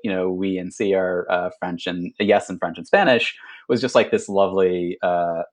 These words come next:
combination. Um, and so, um, yeah, back in twenty fifteen, when this was, like, an idea, it was very quickly, uh, became we see. Um, the,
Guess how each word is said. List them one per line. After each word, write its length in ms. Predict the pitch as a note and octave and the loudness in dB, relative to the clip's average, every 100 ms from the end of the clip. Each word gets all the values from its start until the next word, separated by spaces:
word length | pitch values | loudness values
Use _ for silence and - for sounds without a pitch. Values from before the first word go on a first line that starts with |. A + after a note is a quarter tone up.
| _ | _
combination. 680 | - E2+ E2+ E2+ D#2+ E2+ D#2+ - _ - - _ | -6 -4 -4 -6 -6 -8 -8 -12 _ -20 -20 _
Um, 480 | F2+ E2+ E2 E2 - - | -2 0 0 -6 -10 -2
and 140 | A2 A2 | -2 4
so, 340 | A2+ A2+ G#2+ - G#2+ | 6 6 4 2 4
um, 440 | G2+ G2 F#2+ G#2+ | 6 4 2 -4
yeah, 160 | F#2 G#2+ | -4 -2
back 260 | F#2+ G2+ G#2 | 2 0 0
in 100 | G2+ | -6
twenty 280 | - G2+ F#2+ | -4 -4 0
fifteen, 400 | G2 - G2 F#2+ | -2 0 -2 -2
when 120 | F#2 | -2
this 180 | F2+ F#2+ | -2 -2
was, 160 | F2+ | -2
like, 160 | F#2 - | -2 -2
an 60 | |
idea, 380 | F2 D#2+ F#2+ G2+ | -2 0 4 6
it 120 | E2+ | 4
was 160 | E2+ D#2+ | 0 -2
very 200 | G2 F#2 | 2 2
quickly, 680 | - G2 F#2 F#2 F2+ F2+ F#2 | 4 2 4 2 2 -2 0
uh, 440 | F#2+ F2 F2 E2+ E2+ - | 0 2 2 2 0 -2
became 460 | F#2 - F#2 F2+ | -6 0 0 0
we 140 | F2 F#2+ | -4 -4
see. 380 | - D#2 D#2+ - F2+ | -6 -8 -8 -8 -10
Um, 420 | E2+ E2+ E2+ E2+ _ | -10 -10 -12 -16 _
the, 400 | F2+ F2+ F2+ F#2 | -20 -10 -8 -8